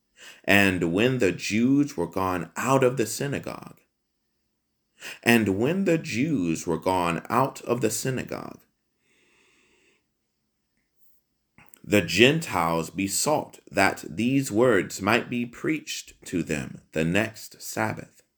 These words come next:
Now when the congregation was broken up, many of the Jews and religious proselytes followed Paul and Barnabas, who, speaking to them, persuaded them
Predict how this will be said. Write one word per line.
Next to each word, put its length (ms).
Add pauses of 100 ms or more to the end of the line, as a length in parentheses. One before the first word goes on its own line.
(880)
Now 400
when 280
the 120
congregation 1040
was 180
broken 480
up, 320 (480)
many 480
of 200
the 100
Jews 640 (100)
and 360
religious 720
proselytes 1040 (440)
followed 640
Paul 520
and 220
Barnabas, 760 (640)
who, 500
speaking 640
to 200
them, 460 (260)
persuaded 1000
them 420